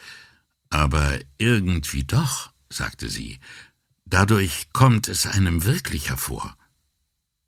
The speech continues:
Signorina Elettra war selten um Worte verlegen.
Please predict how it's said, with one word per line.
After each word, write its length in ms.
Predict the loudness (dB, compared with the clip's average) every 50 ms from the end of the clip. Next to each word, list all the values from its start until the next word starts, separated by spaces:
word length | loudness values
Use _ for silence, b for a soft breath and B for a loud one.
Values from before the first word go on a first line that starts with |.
| _ _ _ _ _ _ _ _ _ _ _ _ _
Signorina 600 | -2 0 2 4 6 6 6 4 4 2 2 2 2
Elettra 640 | 0 -2 -2 -4 -2 -2 -2 0 0 0 -2 -2 -4 -4
war 220 | -2 0 2 2
selten 500 | 2 2 4 2 2 0 -2 -4 -6 -6
um 260 | -4 0 0 0 2 0
Worte 320 | 0 -2 -4 -4 -6 -6
verlegen. 640 | -4 -4 -4 -4 -4 -4 -4 -4 -4 -4 -4 -4